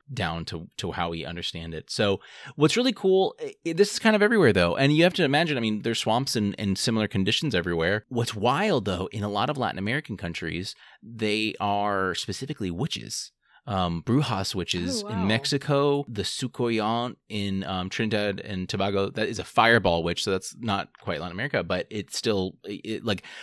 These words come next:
Speaker 1: a lot of these places, it's a specific witch and, and, and a <laughs> fire witch at that, too.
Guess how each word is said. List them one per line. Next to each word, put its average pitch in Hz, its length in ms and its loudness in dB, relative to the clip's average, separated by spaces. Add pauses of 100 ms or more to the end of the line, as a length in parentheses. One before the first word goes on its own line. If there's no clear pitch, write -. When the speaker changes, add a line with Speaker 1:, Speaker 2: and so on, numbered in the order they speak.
(140)
Speaker 1:
a 113 80 -4
lot 123 200 10
of 151 60 4
these 135 140 2
places, 113 440 2
it's 113 160 -6
a 104 60 -4
specific 92 520 -2
witch 85 600 0
and, 92 200 -2
and, 87 160 -4
and 85 220 -4
a - 40 -10
<laughs> - 0 -
fire 104 420 4
witch - 340 0 (140)
at 104 180 -2
that, 82 320 0
too. 82 320 0